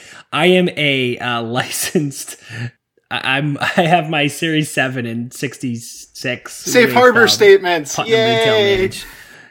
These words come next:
Speaker 1: yeah, with Putnam Retail Management. I am not making any offers to sell any securities. We're just, uh,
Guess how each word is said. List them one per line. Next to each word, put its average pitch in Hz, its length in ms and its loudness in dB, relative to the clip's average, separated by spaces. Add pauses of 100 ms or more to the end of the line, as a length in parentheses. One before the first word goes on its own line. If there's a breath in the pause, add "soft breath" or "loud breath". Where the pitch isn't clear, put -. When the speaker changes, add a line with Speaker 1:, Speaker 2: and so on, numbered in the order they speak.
Speaker 1:
yeah, 165 160 2
with 156 260 0
Putnam 180 400 2
Retail 170 400 2
Management. 127 800 -6
I 120 140 -2
am 117 200 -4
not 107 420 -6
making 117 380 -8
any 110 220 -8
offers 110 500 -8
to 117 120 -8
sell 107 340 -8
any 117 200 -6
securities. 107 880 -10
We're 120 120 -8
just, 113 400 -10
uh, 107 260 -8